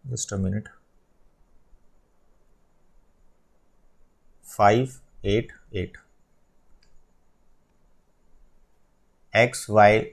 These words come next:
जेड is equal to फ़ाइव एट एट। What is X? फ़ाइव वाई एट और ज़ेड एट। आता है समझ? अब क्योंकि ये वर्ड प्रॉब्लम थी तो लास्ट में बता दो,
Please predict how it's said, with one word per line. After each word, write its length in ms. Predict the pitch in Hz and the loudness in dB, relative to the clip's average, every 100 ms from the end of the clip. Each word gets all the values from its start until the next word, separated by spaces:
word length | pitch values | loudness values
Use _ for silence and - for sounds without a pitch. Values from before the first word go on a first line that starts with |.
| - - 92 | -18 -18 -10
जेड 380 | 82 104 127 - - - | 0 2 2 -2 -16 -10
is 120 | 90 | -4
equal 380 | 95 92 98 98 | -4 -4 -6 -2
to 120 | 143 180 - _ _ _ _ - | -4 -4 -12 _ _ _ _ -20
फ़ाइव 480 | - 98 95 120 131 - | -2 2 2 2 -4 -8
एट 260 | 95 120 - - - - | -4 -4 -4 -16 -20 -14
एट। 220 | 98 - - - - _ _ _ - _ | -12 -12 -16 -20 -20 _ _ _ -20 _
What 260 | 95 101 123 | -2 2 4
is 80 | 123 | 6
X? 260 | 135 131 - - - - - _ _ _ _ _ _ _ | 4 2 -8 -12 -18 -20 -20 _ _ _ _ _ _ _
फ़ाइव 440 | - 107 104 117 117 - - | -4 2 4 2 -6 -14 -14
वाई 420 | 92 98 101 113 120 - - | -2 2 4 2 -4 -16 -6
एट 260 | 98 113 - - 95 | -4 -4 -6 -16 -12
और 80 | |
ज़ेड 260 | 90 92 98 - | -8 -8 -10 -14
एट। 180 | 101 - - _ _ - _ _ _ _ _ _ - - - | -20 -20 -20 _ _ -20 _ _ _ _ _ _ -20 -14 -4
आता 180 | 104 | -2
है 60 | 135 | 0
समझ? 240 | 120 98 95 - - - _ _ _ | 0 -4 -8 -16 -20 -20 _ _ _
अब 120 | 110 - | -8 -2
क्योंकि 240 | 135 139 | 0 4
ये 60 | 143 | 4
वर्ड 240 | 113 127 135 | 8 8 8
प्रॉब्लम 360 | 139 131 139 | 6 6 4
थी 120 | 139 151 | 0 -2
तो 100 | 110 | 2
लास्ट 340 | 104 101 - | 6 6 4
में 100 | 113 | -2
बता 280 | 104 98 101 | 0 4 4
दो, 220 | 123 156 | 4 -4